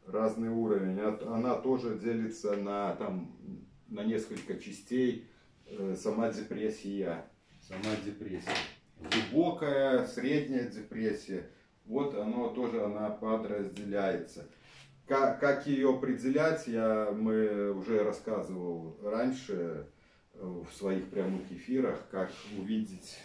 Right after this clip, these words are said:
и даже распознать депрессию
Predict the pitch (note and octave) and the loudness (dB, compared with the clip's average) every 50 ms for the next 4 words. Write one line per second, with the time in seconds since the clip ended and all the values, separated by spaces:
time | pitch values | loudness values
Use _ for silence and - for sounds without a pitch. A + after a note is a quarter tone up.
0 | - - A2 G2+ F#2 F2+ - A2 A2 G#2+ G#2 A2 A2 A2 G#2+ - - - A2 A2 | -16 -8 -6 -6 -6 -4 0 2 2 2 4 2 0 0 -2 -4 -4 -2 -2 0
1 | G#2+ A2 A#2 B2 - - - - - - - - - - - - - - B2+ - | 0 0 0 4 4 4 4 6 4 4 4 4 0 -6 -10 -14 -8 -6 -6 -4
2 | - - A#2 A2+ - - B2 C#3 D3+ D3+ - - - C3 A#2+ A#2+ | -2 -2 -2 -2 0 0 4 6 6 6 4 0 0 2 2 2